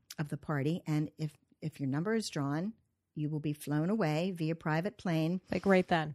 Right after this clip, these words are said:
Speaker 1: Right then.
Speaker 2: Yeah.
Speaker 1: You, you go, you pick up your packed suitcase. So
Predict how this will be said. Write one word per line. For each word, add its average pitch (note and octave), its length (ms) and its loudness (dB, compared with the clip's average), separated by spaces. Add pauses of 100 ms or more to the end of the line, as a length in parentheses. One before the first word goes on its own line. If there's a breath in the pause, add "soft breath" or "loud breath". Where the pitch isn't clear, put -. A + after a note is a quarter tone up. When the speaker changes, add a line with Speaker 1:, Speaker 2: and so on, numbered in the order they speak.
Speaker 1:
Right G3+ 240 4
then. E3+ 360 0
Speaker 2:
Yeah. E3+ 160 6
Speaker 1:
You, E3 140 4
you E3+ 160 0
go, E3 360 6
you D3+ 120 -2
pick G3 200 -2
up F#3+ 140 -2
your E3+ 80 2
packed - 320 2
suitcase. F3+ 440 2
So F3 160 4